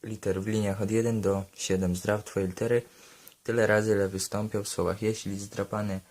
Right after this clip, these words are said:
litery kompletują słowo w poziomej linii, wygrywasz ko-, kwotę przypisaną do tej linii. Szczegóły na odwrocie, wygrane sumują się.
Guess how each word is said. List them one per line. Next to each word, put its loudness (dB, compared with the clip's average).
litery -2
kompletują -4
słowo 2
w -8
poziomej -2
linii, -4
wygrywasz -4
ko-, -8
kwotę -6
przypisaną -8
do -2
tej -2
linii. -2
Szczegóły -2
na 0
odwrocie, 2
wygrane 2
sumują -4
się. -10